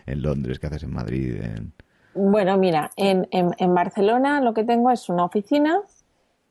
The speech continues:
Speaker 2: eh, donde somos seis personas. Aquí es parte de la empresa a la que me dedico sobre todo, que es Bebé de París,
Speaker 1: Ujú.
Speaker 2: que es co-, el,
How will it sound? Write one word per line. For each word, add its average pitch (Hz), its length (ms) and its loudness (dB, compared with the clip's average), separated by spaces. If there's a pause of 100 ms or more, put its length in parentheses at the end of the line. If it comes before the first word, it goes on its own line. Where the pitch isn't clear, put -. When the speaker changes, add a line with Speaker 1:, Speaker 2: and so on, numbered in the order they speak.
(120)
Speaker 2:
eh, 165 460 2
donde 160 240 0
somos 175 600 2
seis 196 180 0
personas. 240 840 0
Aquí 175 360 0
es 196 240 -2 (160)
parte 226 640 -2
de 165 240 -4
la 160 120 -2
empresa 175 480 -2
a 190 40 4
la 170 160 0
que 165 140 -6
me 156 140 -4
dedico 160 440 0
sobre 156 300 0
todo, 196 340 0
que 165 120 -2
es - 140 -8
Bebé 165 260 2
de 160 80 2
París, 185 500 -2 (160)
Speaker 1:
Ujú. 85 260 -6 (380)
Speaker 2:
que 165 220 2
es - 360 -6
co-, - 240 -4
el, 156 360 0